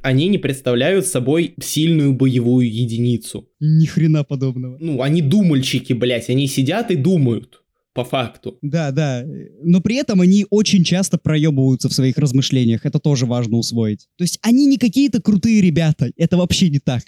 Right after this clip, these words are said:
Speaker 1: Это не мстители, они, блядь, не семья. Ну, это их работа, грубо говоря.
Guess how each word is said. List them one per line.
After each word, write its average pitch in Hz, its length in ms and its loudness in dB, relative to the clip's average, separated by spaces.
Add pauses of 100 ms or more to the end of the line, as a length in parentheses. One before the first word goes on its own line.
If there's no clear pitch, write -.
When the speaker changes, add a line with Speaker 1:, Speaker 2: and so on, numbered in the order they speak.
(120)
Speaker 1:
Это 208 260 -2
не 175 220 2
мстители, 190 600 -2
они, 143 260 0
блядь, 175 340 -2
не 175 160 0
семья. 151 640 -2 (200)
Ну, 147 300 0
это 147 220 -2
их - 180 0
работа, 151 520 0
грубо 151 360 0
говоря. 123 560 -2